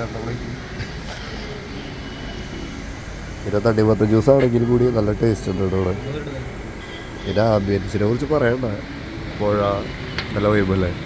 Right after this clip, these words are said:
ഇവിടെ ഇരുന്ന് ഇങ്ങനെ എന്തോരം. അപ്പൊ വീണ്ടും ഒരു പ്ലേറ്റ് ഒരു അപ്പം എടുത്തു, പിന്നെ എടുത്തത് എന്തിനാ വെച്ചാല് ചില്ലി ചിക്കൻ, പിന്നെ പഴയ പോലെ തന്നെ കേര, കേരയുള്ള നമുക്ക് മുതലാവുള്ളൂ. കേര എടുത്തു വീണ്ടും, പിന്നെ അത് സിക്സ്റ്റി ഫൈവ്, പിന്നെ ഞാൻ തണ്ണിമത്തൻ കുറേ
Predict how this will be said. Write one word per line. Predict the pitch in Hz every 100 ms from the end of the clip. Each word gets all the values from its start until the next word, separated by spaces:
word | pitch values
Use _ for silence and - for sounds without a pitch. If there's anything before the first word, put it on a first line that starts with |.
| -
ഇവിടെ | 98 101
ഇരുന്ന് | 101 101
ഇങ്ങനെ | 104 107
എന്തോരം. | 101 104 110 120 - - -
അപ്പൊ | 120 120 135
വീണ്ടും | 139 151
ഒരു | 147
പ്ലേറ്റ് | 147 147 139 143 135
ഒരു | 120
അപ്പം | 110 117
എടുത്തു, | 110 113 110 110 - -
പിന്നെ | 113 107
എടുത്തത് | 117 117 113
എന്തിനാ | 110 104
വെച്ചാല് | 107 101 92
ചില്ലി | 107 104 98
ചിക്കൻ, | 98 104 - - - - -
പിന്നെ | 107 196
പഴയ | 110 123 123
പോലെ | 120
തന്നെ | 127 127
കേര, | 127 110 107 - - 87
കേരയുള്ള | 101 101 107
നമുക്ക് | 113 110 120
മുതലാവുള്ളൂ. | 117 107 110 104 98 - - - - - - - -
കേര | 117 120 135
എടുത്തു | 123 117
വീണ്ടും, | 117 104 104 - - - - - -
പിന്നെ | 110 101 110
അത് | 139
സിക്സ്റ്റി | 139 - 143
ഫൈവ്, | 135 117 107 110 - - - - -
പിന്നെ | 101 101 110
ഞാൻ | 120 113 - - - - - - - - -
തണ്ണിമത്തൻ | 123 120 123 123 151
കുറേ | 160